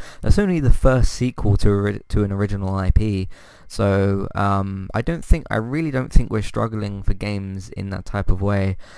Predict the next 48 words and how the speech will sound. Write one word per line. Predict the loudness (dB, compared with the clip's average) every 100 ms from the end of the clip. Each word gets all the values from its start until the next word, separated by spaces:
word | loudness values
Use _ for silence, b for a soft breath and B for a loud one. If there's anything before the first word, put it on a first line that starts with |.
| B B B B B
Uh, | 0 2 4 2 2 0
and | -2
yeah, | -2 -4 -4
just | -6 -6 -8
looking | -6 -2 0
back | 2 2
on |
twenty | 4 2
eighteen, | 0 -2 0
you | 2 4
got | 2 2
little | 0 0
indie | -2 -2 -2 0
hits | -2 -2
like | -4 -4
Celeste, | -2 0 2 2 -2 -6
and | -2
I |
think | -2 -2
The |
Messenger | 2 2 2 -2
did | -2 -2
very | 0 0
well, | 2 2 2 2
and | 0
even, | -2 -2 -2
like, | -2 -4
single | -6 -6 -4 4
player | 4 4
games | 0 -2 -2 -4 -4
like, | -2 -2 -2 -2
um, | -2 -2 -4 -6 -8 -12 -10
I | -4
know | -2
Astrobot's | 0 -2 0 0 0 -2
a |
bit | -4
different, | -2 -2 0
but | 0
Astrobot | 2 2 4 2
did | 2 0
very | 2 2
well, | 4 2
Beat | 2 -2 -2
Saber | -2 0
did | 0 -2
very | 0 2
well, | 2 2